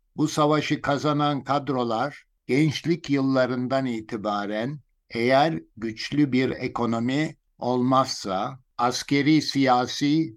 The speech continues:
kazanımların mümkün olmadığını çok iyi biliyorlardı. Osmanlı döneminde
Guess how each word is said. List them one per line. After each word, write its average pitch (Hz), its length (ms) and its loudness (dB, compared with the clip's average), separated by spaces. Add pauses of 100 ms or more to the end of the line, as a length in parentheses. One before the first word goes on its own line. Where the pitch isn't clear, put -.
(120)
kazanımların 131 920 0
mümkün 139 480 -2
olmadığını 143 920 -2
çok - 440 -4
iyi 123 380 -2
biliyorlardı. 95 920 -2
Osmanlı 143 880 2
döneminde 117 840 -2